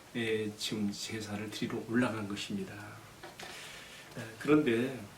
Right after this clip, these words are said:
참 하나님께서 이 산모 정결법에 대해서 가난한 사람들의 사정을 다 알아주시기 때문에 십이 장, 레위기 십이 장 팔 절에 보면요, 일 년 된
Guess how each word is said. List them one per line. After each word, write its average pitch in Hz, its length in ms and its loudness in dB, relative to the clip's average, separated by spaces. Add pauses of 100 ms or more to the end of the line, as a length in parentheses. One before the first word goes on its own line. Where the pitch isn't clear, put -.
(1300)
참 - 480 -2 (120)
하나님께서 131 960 -2 (640)
이 117 260 4
산모 123 520 2
정결법에 113 680 2
대해서 110 680 -2
가난한 165 600 6
사람들의 147 560 6
사정을 123 500 0
다 - 220 -6
알아주시기 127 440 0
때문에 120 600 4
십이 170 380 6
장, 131 260 4 (140)
레위기 143 340 10
십이 165 220 6
장 139 160 10
팔 - 180 -2
절에 151 220 10
보면요, 117 520 2 (960)
일 135 260 10
년 190 260 12
된 180 360 8